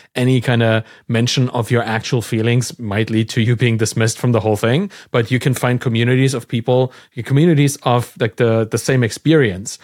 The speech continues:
where people are, like, share with each other. That, that I think is a, is a big deal. That observation that it is through the internet, through the connectivity, that we first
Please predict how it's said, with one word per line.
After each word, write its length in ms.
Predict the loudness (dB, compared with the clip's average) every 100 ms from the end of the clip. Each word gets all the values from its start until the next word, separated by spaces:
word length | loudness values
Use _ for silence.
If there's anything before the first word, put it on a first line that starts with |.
| -6
where 100 | -2
people 280 | 0 0 0
are, 220 | 0 -2 -2
like, 200 | -4 -4
share 260 | 0 0 2
with 160 | 0
each 160 | -4 -6
other. 260 | -8 -10 -12 -12 -4
That, 320 | -2 -2 -2
that 180 | -2 -2
I 100 | -2
think 360 | 0 -2 -2 -2
is 180 | -2 -2
a, 160 | -4 -4
is 180 | -4 -4
a 60 |
big 400 | -4 0 0 0
deal. 320 | -4 -6 -6 -2
That 140 | 0
observation 600 | 0 0 -2 -2 -4 -6 -6
that 160 | -4
it 220 | -2 -2 2
is 260 | 2 0
through 260 | -4 0 2
the 120 | 2
internet, 400 | 0 -2 -4 -8
through 140 | -6
the 100 | -4
connectivity, 760 | -2 -4 -2 2 2 2 -2 -10 -18 -20 -4
that 100 | 0
we 160 | 2 0
first 500 | 0 0 0 -4